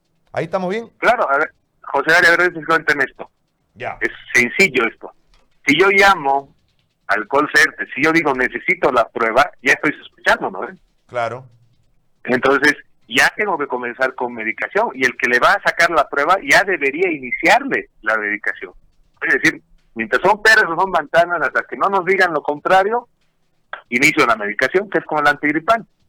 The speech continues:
Speaker 2: Y además me va relatando qué tiene, deme aquí en el WhatsApp, voy a anotar su número,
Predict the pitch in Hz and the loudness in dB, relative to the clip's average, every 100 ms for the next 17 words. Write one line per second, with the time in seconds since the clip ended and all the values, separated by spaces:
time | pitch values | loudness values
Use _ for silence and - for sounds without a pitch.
0 | _ _ _ - 123 127 123 135 160 127 | _ _ _ -2 2 4 2 0 2 2
1 | 139 135 123 139 139 131 127 127 143 147 | 2 2 0 0 -4 -2 -2 2 4 4
2 | 151 147 143 131 135 139 127 113 - 139 | 4 4 2 2 2 2 2 0 0 -2
3 | 131 113 - 135 131 120 110 127 131 127 | 0 0 2 0 0 -2 0 0 -2 -4
4 | 135 175 180 180 196 214 | -2 -2 2 4 4 0